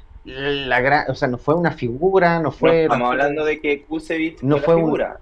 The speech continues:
Speaker 2: Hemos
Speaker 1: no,
Speaker 2: hablado
Speaker 1: estoy,
Speaker 2: de que
Speaker 1: tampoco
Speaker 2: estamos
Speaker 1: fue,
Speaker 2: evaluando,
Speaker 1: tampoco fue
Speaker 2: estamos evaluando cómo jugó hoy. Y la evaluación de hoy es que Kusevich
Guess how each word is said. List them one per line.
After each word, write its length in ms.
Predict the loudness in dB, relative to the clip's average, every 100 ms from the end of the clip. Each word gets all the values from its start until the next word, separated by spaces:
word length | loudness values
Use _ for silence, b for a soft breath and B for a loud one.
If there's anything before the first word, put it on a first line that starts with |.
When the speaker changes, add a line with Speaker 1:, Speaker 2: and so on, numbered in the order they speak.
| -2
Speaker 2:
Hemos 320 | -2 0 0
Speaker 1:
no, 80 | 2
Speaker 2:
hablado 260 | 4 4
Speaker 1:
estoy, 240 | 2 2 2
Speaker 2:
de 40 |
que 140 | 0 -2
Speaker 1:
tampoco 200 | 0 0 0
Speaker 2:
estamos 100 | 2
Speaker 1:
fue, 120 | 4
Speaker 2:
evaluando, 240 | 4 2 0
Speaker 1:
tampoco 260 | 0 -6 -2
fue 180 | 0 0
Speaker 2:
estamos 440 | -4 -10 -12 -16
evaluando 600 | -10 -8 -6 -8 -8 -10 -10 -20 _ -8
cómo 300 | -6 -4 -8
jugó 520 | -6 -2 0 0 -2
hoy. 340 | 0 2 0 -6 -20 -20 -20 -8
Y 100 | -2
la 80 | 0
evaluación 380 | 2 0 -2 -4
de 180 | -6 0
hoy 340 | 2 2 0 -6
es 80 |
que 140 | -8 -6
Kusevich 480 | 0 2 2 -2